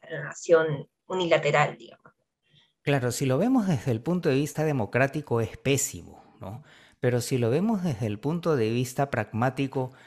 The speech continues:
Speaker 2: ¿qué es peor? ¿Salir a hablar tonterías y no saber responder o quedarse callado?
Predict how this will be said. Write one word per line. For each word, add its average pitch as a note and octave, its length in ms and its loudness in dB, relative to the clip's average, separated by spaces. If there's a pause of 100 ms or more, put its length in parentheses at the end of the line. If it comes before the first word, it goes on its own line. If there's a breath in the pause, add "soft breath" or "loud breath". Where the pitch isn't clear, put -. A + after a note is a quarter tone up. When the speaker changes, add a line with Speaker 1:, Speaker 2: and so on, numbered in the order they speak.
(160 soft breath)
Speaker 2:
¿qué A3+ 140 2
es G#3+ 120 -2
peor? C3+ 580 4 (180 soft breath)
¿Salir F#3+ 580 2
a F3+ 60 6
hablar F3+ 340 2
tonterías C#3 1000 0
y B2+ 140 -2
no D#3 160 4
saber E3+ 360 4
responder C3+ 800 0
o C3 120 -2
quedarse C#3 440 4
callado? A#2 600 -2